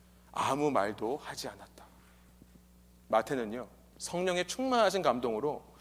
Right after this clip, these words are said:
지금 자신의 시대로부터 육백 년, 칠백 년 전에 선지자 이사야를 통해 선포되었던 이 말씀 속에서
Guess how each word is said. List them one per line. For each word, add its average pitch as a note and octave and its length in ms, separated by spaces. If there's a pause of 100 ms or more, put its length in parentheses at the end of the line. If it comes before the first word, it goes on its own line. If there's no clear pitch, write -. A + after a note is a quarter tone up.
(440)
지금 E3 300
자신의 D#3 440
시대로부터 D#3 480
육백 F3 420
년, F#3+ 180
칠백 C4 360
년 A3+ 200
전에 C#3 360 (440)
선지자 B3 640
이사야를 A3+ 600
통해 G3+ 300
선포되었던 F3+ 640
이 B3 180
말씀 E3+ 360
속에서 G#2 580